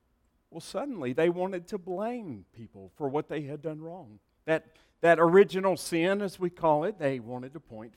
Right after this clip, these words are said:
fingers. Eve said, "Well, it was that slithery, slimy, tempting serpent thing there that, that made me take of it and eat it."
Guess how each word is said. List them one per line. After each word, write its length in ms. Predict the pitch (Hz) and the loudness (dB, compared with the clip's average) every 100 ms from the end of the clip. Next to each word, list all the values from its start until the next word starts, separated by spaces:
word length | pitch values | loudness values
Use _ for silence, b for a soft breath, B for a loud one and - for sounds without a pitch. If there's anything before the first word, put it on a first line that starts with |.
| - | -10
fingers. 540 | 254 262 202 110 - _ b b | -8 -2 0 -2 -4 _ b b
Eve 240 | 180 262 294 | -4 -2 -2
said, 300 | 196 175 147 | 4 6 6
"Well, 160 | 175 | 0
it 80 | 190 | -2
was 200 | 170 139 | -4 -4
that 260 | 170 156 - _ _ _ _ _ | -2 -2 -6 _ _ _ _ _
slithery, 880 | _ - - 156 180 233 220 196 180 | _ -18 -18 -12 -4 -2 0 -2 -4
slimy, 760 | 156 - 165 208 202 190 175 151 _ | -10 -14 -10 -8 -8 -8 -12 -14 _
tempting 520 | - 202 196 202 170 | -8 -8 -8 -10 -8
serpent 520 | 147 - 196 269 147 117 - | -10 -8 0 0 -2 -14 -14
thing 320 | 113 98 104 | -16 -16 -14
there 360 | 107 110 104 98 | -8 -8 -8 -8
that, 180 | 117 113 _ _ _ - | -8 -8 _ _ _ -2
that 160 | 151 | 0
made 320 | 160 185 175 139 | 6 8 6 4
me 220 | 220 247 | 0 0
take 340 | - 139 131 | 0 0 0
of 220 | 113 113 160 | 0 -2 -2
it 100 | 180 _ _ _ _ _ _ - | -6 _ _ _ _ _ _ -14
and 160 | 127 | -12
eat 180 | 117 110 | -10 -10
it." 360 | 135 214 _ | -12 -12 _